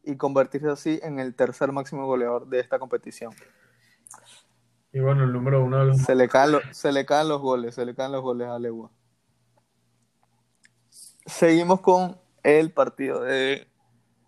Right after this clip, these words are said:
Speaker 1: de la, del día martes, el que todo quería, el que todo el mundo quería ver,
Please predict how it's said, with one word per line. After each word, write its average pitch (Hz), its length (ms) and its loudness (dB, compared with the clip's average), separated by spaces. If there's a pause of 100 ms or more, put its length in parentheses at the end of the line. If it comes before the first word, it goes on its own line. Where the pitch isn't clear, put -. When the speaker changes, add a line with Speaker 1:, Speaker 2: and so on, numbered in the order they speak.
(120)
Speaker 1:
de 123 100 -4
la, 117 500 -4 (1160)
del 120 200 -6
día 120 160 -2
martes, 127 420 -2
el 120 100 -18
que 113 100 -12
todo 113 180 -6
quería, 117 300 -10
el 120 160 -8
que - 100 -6
todo 120 120 2
el 123 80 -2
mundo 135 120 -8
quería 123 220 2
ver, 143 180 2